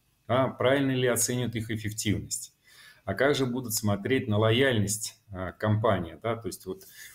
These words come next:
вроде бы, когда ты в обществе, да, то есть в социуме, да, ну, вроде бы, так сказать, вот, а, формальную лояльность проявил. Отбил карточку в девять часов утра, значит, лоялен, да, там как бы ушёл попозже, значит,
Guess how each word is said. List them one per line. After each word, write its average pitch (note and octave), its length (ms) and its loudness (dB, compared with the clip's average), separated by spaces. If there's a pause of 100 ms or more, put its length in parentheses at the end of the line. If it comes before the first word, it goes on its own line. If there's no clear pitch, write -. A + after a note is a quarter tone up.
(100)
вроде G2+ 220 2
бы, F#2+ 100 -2
когда G#2+ 260 2
ты G#2+ 120 -2
в C3 100 2
обществе, - 440 0
да, A2 200 -4
то G#2+ 100 -8
есть - 140 -8
в - 40 -12
социуме, F2 800 -2
да, A#2 220 -2
ну, G2 200 -2
вроде A2+ 220 0
бы, G2+ 120 -4
так - 100 -14
сказать, - 240 -14
вот, F#2+ 240 -10
а, F2+ 160 0
формальную G2+ 480 2
лояльность G#2+ 500 0
проявил. E2 480 -2
Отбил A2+ 380 -2
карточку - 580 -2 (320)
в G2 60 -12
девять G2 240 0
часов - 320 -6
утра, F2 320 -4
значит, A#2 240 -2
лоялен, F#2 540 0 (100)
да, G#2+ 180 -2
там D#2+ 220 -12
как - 180 -20
бы E2 140 -14 (500)
ушёл D#3 320 2
попозже, G#2 580 0
значит, - 360 -12